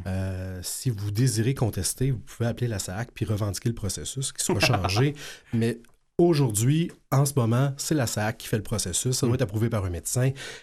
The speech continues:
Speaker 1: Et c'est pas, euh, c'est pas donné de facto à qui en veut bien une vignette, là.
Speaker 2: Donc, c'est
Speaker 1: Euh.
Speaker 2: pas, c'est pas simple, il faut le dire, mais, euh, je pense que au travers de votre discussion,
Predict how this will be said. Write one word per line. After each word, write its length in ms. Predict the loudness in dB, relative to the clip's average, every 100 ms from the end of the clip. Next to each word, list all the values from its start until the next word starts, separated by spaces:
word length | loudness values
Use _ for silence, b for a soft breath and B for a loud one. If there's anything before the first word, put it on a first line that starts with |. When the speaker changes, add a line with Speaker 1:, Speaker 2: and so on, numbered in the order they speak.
| B -2
Speaker 1:
Et 240 | 2 2
c'est 180 | 2 0
pas, 380 | 4 4 4 0
euh, 180 | -4 -4
c'est 100 | -4
pas 100 | 0
donné 200 | 0 2 2
de 80 |
facto 440 | 0 -2 -2 0 2
à 60 |
qui 220 | 0 2 2
en 80 |
veut 140 | 2 0
bien 260 | 2 2
une 140 | 0 -2
vignette, 400 | -2 -2 -4 -8
là. 120 | -12 -14 B
Speaker 2:
Donc, 160 | -4 -2
c'est 100 | -2
Speaker 1:
Euh. 40 |
Speaker 2:
pas, 160 | -2 -4
c'est 140 | -4
pas 160 | -4 -4
simple, 360 | -2 -2 -2 -4
il 60 |
faut 140 | -2 0
le 60 |
dire, 420 | 0 0 0 0 0
mais, 420 | 0 -2 -4 -8
euh, 160 | -14 -14 -16 -18 -20 -18 -14
je 100 | -2
pense 220 | 0 2
que 300 | 2 2 0 -8 -2
au 120 | 0
travers 560 | 2 2 2 2 2 0
de 100 | 0
votre 180 | -2 0
discussion, 680 | -2 -4 -8 -2 0 0